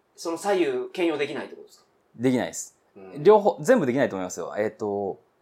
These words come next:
Speaker 2: 和弓、
Speaker 1: うん。
Speaker 2: 弓道の方は外側にかけるんですよ。
Speaker 1: はい。
Speaker 2: で、アーチェリーは内側にかけるんですけど、
Speaker 1: 内側、はいはいはい。
Speaker 2: えー、弓道でも兼用できなかったと思いますね、確か。
Speaker 1: あ。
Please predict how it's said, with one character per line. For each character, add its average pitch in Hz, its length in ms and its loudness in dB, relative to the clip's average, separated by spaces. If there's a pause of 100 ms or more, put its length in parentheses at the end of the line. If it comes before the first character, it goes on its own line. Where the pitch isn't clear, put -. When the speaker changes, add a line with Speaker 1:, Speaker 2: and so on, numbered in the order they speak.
(160)
Speaker 2:
和 151 180 4
弓、 247 420 -2 (380)
Speaker 1:
う 220 40 -18
ん。 202 200 -18 (120)
Speaker 2:
弓 247 240 4
道 120 180 6
の 107 100 0
方 139 260 6
は 170 160 8
外 143 260 0
側 135 140 6
に 123 80 -2
か 117 100 0
け 113 100 0
る 95 80 -6
ん 90 60 -10
で - 60 -16
す - 100 -18
よ。 - 140 -14
Speaker 1:
は 110 140 -12
い。 - 160 -18 (160)
Speaker 2:
で、 156 140 0
ア 214 100 8
ー 214 80 6
チ 202 100 -2
ェ - 20 0
リ 226 60 6
ー - 20 8
は 202 80 6
内 131 260 -4
側 113 140 4
に 107 80 -6
か 107 120 0
け 104 100 -4
る 95 100 -6
ん 92 60 -10
で 98 100 -8
す 113 100 -8
け 107 100 -4
ど、 113 80 2
Speaker 1:
内 110 60 6
側、 104 40 2
は 95 60 -2
い - 20 -18
は - 60 -20 (400)
い 117 40 0
は 123 40 0
い。 123 40 -2
Speaker 2:
え - 0 -
ー、 - 40 -18
弓 269 320 4
道 123 180 4
で 110 100 4
も 127 440 2 (600)
兼 180 220 0
用 180 140 2
で 135 160 4
き 190 100 0
な 165 100 4
か 95 80 0
っ - 40 -16
た 92 100 -4
と 92 80 -4
思 92 100 -4
い - 40 -6
ま 92 80 -4
す 95 80 -12
ね、 98 60 -12
確 - 240 -2
か。 - 140 -2
Speaker 1:
あ。 - 260 -4